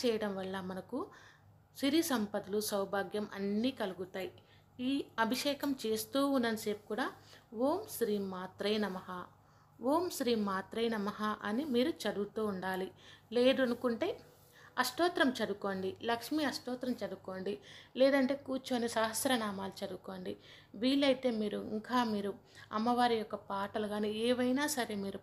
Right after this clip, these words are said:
పాడుకోవచ్చు. ఇవన్నీ కాదనుకుంటే "ఓం శ్రీ మాత్రే నమః" అని చదువుకోవచ్చు అన్నమాట. ఆ తర్వాత ముందుగా పసుపు, ఆ తర్వాత కుంకుమ,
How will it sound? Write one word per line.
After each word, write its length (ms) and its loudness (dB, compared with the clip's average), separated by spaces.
పాడుకోవచ్చు. 760 -6
ఇవన్నీ 420 2
కాదనుకుంటే 680 -4
"ఓం 300 4
శ్రీ 220 -2
మాత్రే 380 -4
నమః" 320 -6
అని 160 -2
చదువుకోవచ్చు 600 -8
అన్నమాట. 360 -6
ఆ 80 4
తర్వాత 440 0
ముందుగా 360 -2
పసుపు, 460 -6
ఆ 100 0
తర్వాత 540 -6
కుంకుమ, 380 -8